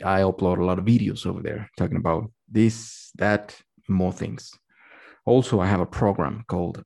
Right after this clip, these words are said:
the Circle of the Rainbow Warriors, where I share more in depth, and we share, all of us, it's like a, a com-, a community, a support group, coaching program where we share knowledge such as this, everything that will,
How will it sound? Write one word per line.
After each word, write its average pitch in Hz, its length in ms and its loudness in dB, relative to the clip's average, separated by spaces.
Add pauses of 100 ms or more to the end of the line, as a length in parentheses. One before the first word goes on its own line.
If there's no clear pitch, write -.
the 82 360 -4 (200)
Circle 139 440 2
of 92 120 -2
the 90 80 2
Rainbow 95 300 2
Warriors, 82 720 -6 (720)
where 85 120 0
I 87 120 -2
share 104 280 2
more 90 240 2
in 78 140 -2
depth, - 400 -6
and 92 160 2
we 190 180 6
share, - 400 -2
all 120 160 0
of 92 100 -4
us, - 280 -12
it's 117 80 -10
like 113 160 -6
a, - 180 -6
a - 120 -10
com-, - 280 -4
a 101 80 -4
community, 131 640 4 (260)
a - 40 -14
support - 500 2
group, 98 260 0 (480)
coaching 117 680 0
program 95 360 -2
where 95 120 0
we 104 120 -2
share 107 520 0 (420)
knowledge 92 440 2
such - 260 -6
as 87 120 -8
this, 95 400 -2
everything 101 380 2
that 90 120 -2
will, 95 280 -6